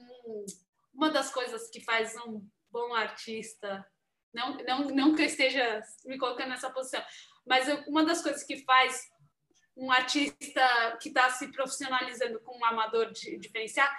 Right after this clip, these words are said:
é que a gente tem que saber a hora de parar, a gente tem que saber a hora de colocar a mão, a hora de deixar o trabalho respirar.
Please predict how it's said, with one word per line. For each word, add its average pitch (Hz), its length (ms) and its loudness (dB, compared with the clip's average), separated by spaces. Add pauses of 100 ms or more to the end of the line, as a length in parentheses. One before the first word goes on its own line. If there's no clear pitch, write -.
(160)
é 220 80 -4
que 247 80 -2
a 277 40 0
gente 262 120 -4
tem 285 100 -2
que - 40 -8
saber 262 200 0
a 254 60 6
hora 262 120 4
de 269 120 -8
parar, 254 260 4
a 247 80 4
gente - 100 -6
tem 233 80 -10
que - 80 -14
saber 226 260 -2
a 226 100 2
hora 226 280 2
de 226 500 -8
colocar 240 340 0
a 240 40 -8
mão, 247 220 -2
a 202 80 4
hora 214 200 2
de 226 140 -8
deixar 220 300 -2
o 226 60 -8
trabalho 220 480 -2 (100)
respirar. 247 800 0